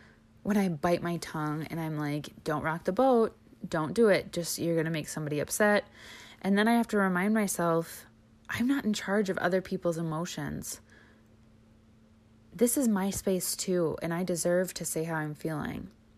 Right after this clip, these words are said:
And then I do so in a really healthy, respectful way. I also don't feel aligned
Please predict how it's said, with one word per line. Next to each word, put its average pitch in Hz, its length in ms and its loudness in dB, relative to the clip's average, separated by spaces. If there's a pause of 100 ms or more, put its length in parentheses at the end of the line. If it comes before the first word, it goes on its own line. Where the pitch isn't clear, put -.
(480)
And 185 100 -2
then 185 100 0
I 190 120 2
do 190 200 0
so 180 300 2
in 156 120 -2
a 175 60 -2
really 175 200 0
healthy, 175 420 -4
respectful 151 580 -4
way. 175 380 -2 (960)
I 165 120 -6
also 247 360 6
don't 196 240 4
feel 180 260 6
aligned 165 520 0